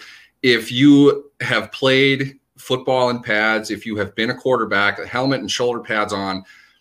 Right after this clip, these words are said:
you need your chest to be able to throw the ball. And if Ben has a pectoral injury, he's not gonna be all that effective throwing the ball. I, he's gonna play because, you know, there's no way they're gonna sit him down. But that's, that's a tough injury. Um,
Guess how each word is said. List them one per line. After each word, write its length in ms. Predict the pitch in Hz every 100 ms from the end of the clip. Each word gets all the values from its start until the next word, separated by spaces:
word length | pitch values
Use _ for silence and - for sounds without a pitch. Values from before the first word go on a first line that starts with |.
| _ _ _
you 260 | 120 117 151
need 180 | 170 139
your 120 | 104
chest 360 | - 117 101
to 80 | -
be 120 | 104
able 160 | 98 90
to 40 |
throw 280 | 90 101 92
the 80 | 82
ball. 260 | 85 78 78
And 80 |
if 60 | 78
Ben 160 | 113 117
has 160 | 107
a 40 | 98
pectoral 560 | 107 - 113 110 101
injury, 520 | 98 98 92 87 85 - - _
he's 240 | 127 120
not 160 | 123 113
gonna 140 | 107
be 100 | 101
all 140 | 98 92
that 100 | 87
effective 420 | 85 90 - 85
throwing 280 | 90 82 78
the 60 |
ball. 260 | 76 73 73
I, 80 | 90
he's 260 | 92 95 98
gonna 160 | 107
play 380 | - 135 139 95
because, 460 | 95 101 85 - _
you 80 | 95
know, 220 | 82 80 -
there's 200 | 90 92
no 140 | 101
way 180 | 98 101
they're 120 | 90
gonna 180 | 87 78
sit 220 | - 90
him 100 | 82
down. 360 | 82 92 85 80
But 240 | 85 - _ - _ _ _
that's, 420 | 117 120 123 -
that's 240 | 123 131 131
a 40 |
tough 240 | - 104 101
injury. 340 | 85 80 76 _ _
Um, 420 | 95 95 92 87